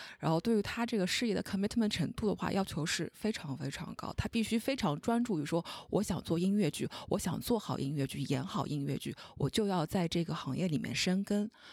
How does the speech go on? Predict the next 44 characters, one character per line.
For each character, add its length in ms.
这 140
个 100
其 180
实 200
是， 280
呃， 440
国 200
内 120
有 140
的 80
时 100
候 80
缺 300
少 160
的 100
一 140
些 320
匠 260
心 240
的 220
精 240
神 340
在 140
里 180
面， 300
因 120
为 160
大 140
家 100
整 160
体 140
上 180
还 160
是 180
相 260
对 160
来 120
说， 220
我 100
觉 140
得 80
相 300
比 140
来 120